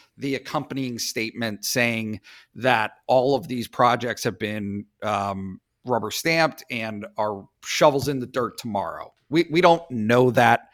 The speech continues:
My assumption, based on how Penn State operates, is that has not changed.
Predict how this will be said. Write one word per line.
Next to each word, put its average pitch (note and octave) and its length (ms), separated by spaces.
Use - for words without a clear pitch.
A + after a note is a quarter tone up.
My B2+ 260
assumption, D3 720
based C3 280
on B2+ 120
how A#2 160
Penn A#2+ 200
State G#2+ 220
operates, A2+ 580
is G#2+ 400
that A#2+ 220
has A#2 260
not G2 260
changed. - 600